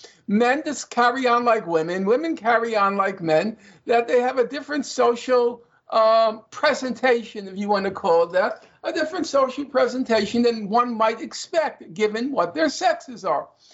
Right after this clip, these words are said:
So we all knew long before these fads came along, uh, we all knew that people express their sexual identity, which is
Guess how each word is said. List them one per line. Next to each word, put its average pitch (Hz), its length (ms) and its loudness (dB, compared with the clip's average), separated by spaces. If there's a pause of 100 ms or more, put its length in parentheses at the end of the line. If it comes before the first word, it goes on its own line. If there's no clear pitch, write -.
(140)
So 330 220 2
we 359 140 2
all 311 360 2
knew 240 720 0 (380)
long 302 600 2
before 247 560 0
these 233 360 -4 (300)
fads 240 600 0
came 202 320 -2
along, 170 580 0 (460)
uh, 226 480 2
we 269 120 0
all 311 280 4
knew 220 240 -4
that 247 260 -2
people 302 360 0
express 240 500 -2
their 269 220 0
sexual 262 800 -2
identity, 180 760 0
which 247 260 -2
is 175 340 0